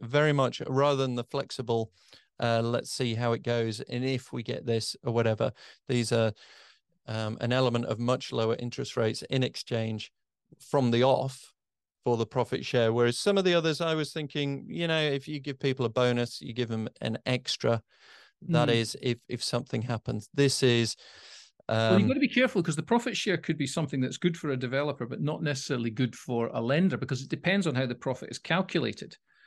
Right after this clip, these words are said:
Speaker 2: So
Speaker 1: Oh, yes.
Speaker 2: you've
Speaker 1: Oh,
Speaker 2: obviously
Speaker 1: yes.
Speaker 2: got to get, <laughs> you've obviously got to get that formula absolutely correct, because what you don't want is the developer piling in every single cost he can think of and then going, "Oh, well, there isn't any profit left in this deal."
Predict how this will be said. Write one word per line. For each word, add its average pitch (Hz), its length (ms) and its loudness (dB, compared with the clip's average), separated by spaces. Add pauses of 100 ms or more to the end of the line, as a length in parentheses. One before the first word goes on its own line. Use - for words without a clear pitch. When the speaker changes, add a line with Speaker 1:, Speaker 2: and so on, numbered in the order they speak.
(280)
Speaker 2:
So - 280 6
Speaker 1:
Oh, 135 60 10
yes. 143 500 4 (100)
Speaker 2:
you've 131 160 4
Speaker 1:
Oh, - 60 10
Speaker 2:
obviously 156 240 8
Speaker 1:
yes. 165 80 4
Speaker 2:
got - 160 0
to 135 80 0
get, 143 160 4 (600)
<laughs> - 80 -10
you've 156 120 6
obviously 196 260 4
got 165 140 4
to 170 80 0
get 143 140 6
that 156 160 2
formula 135 580 4
absolutely 139 680 -2 (100)
correct, 160 500 2 (280)
because 139 500 2
what 180 140 2
you 147 80 2
don't 185 280 6
want 123 220 0
is 123 280 -2
the 123 320 -2
developer 135 500 0 (140)
piling 156 440 2
in 135 140 2
every 139 220 0
single 127 340 -2
cost 131 320 -6
he 117 60 -6
can 113 160 -4
think 165 280 -2
of 110 180 -2
and 120 80 2
then 123 100 2
going, 127 160 0
"Oh, 156 80 4
well, 123 140 0
there 127 100 -2
isn't 127 160 -4
any 117 180 -4
profit 170 360 -4
left 113 240 -4
in - 60 -6
this - 160 -6
deal." - 220 -4